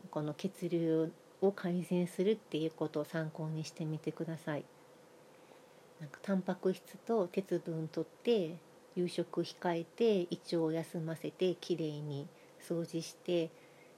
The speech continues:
血を作って、で、二十三時までに小腹空かせて寝て、血を増やして、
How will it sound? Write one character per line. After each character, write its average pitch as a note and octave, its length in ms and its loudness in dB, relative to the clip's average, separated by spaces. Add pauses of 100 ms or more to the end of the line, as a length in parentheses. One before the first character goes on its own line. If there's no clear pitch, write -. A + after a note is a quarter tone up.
(120)
血 - 140 -4
を E3 140 0
作 - 240 -6
っ - 20 -6
て、 - 320 -6 (760)
で、 C4 180 4
二 A3 180 2
十 F3 220 2
三 E3+ 340 -2
時 D#3+ 120 -6
ま D#3+ 160 -2
で D#3+ 140 -4
に D3+ 200 -4
小 F3 120 0
腹 E3 240 -2
空 - 160 -10
か D#3+ 140 -2
せ E3 140 -10
て - 160 -8
寝 E3 160 0
て、 F3+ 300 4
血 E3+ 240 -4
を D#3 100 4
増 D#3+ 160 -4
や D3+ 120 -2
し - 120 -12
て、 - 180 -10